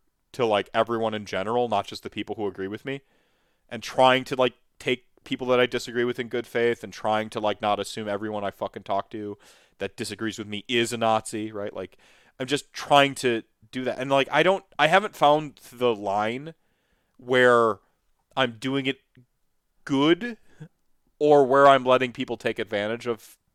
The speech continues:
the, my sort of, like, weakened judgment, I guess. But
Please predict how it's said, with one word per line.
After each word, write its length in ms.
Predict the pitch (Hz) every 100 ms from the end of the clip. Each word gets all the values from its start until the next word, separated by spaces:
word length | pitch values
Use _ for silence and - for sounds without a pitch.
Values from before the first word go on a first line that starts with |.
| _ _ _ _ _
the, 320 | 101 110 107 120
my 140 | 110
sort 200 | 104 113
of, 60 | 107
like, 220 | 104 95 _ _ _ _ _ _ _ _ _ _ _ _ 120 _ _ _ _ _ _
weakened 480 | 131 123 135 117
judgment, 440 | - 117 117 143 151
I 80 | 151
guess. 340 | 175 175 - _ _ _ _ _ _ _ _ _ _ _ _ -
But 280 | 107 92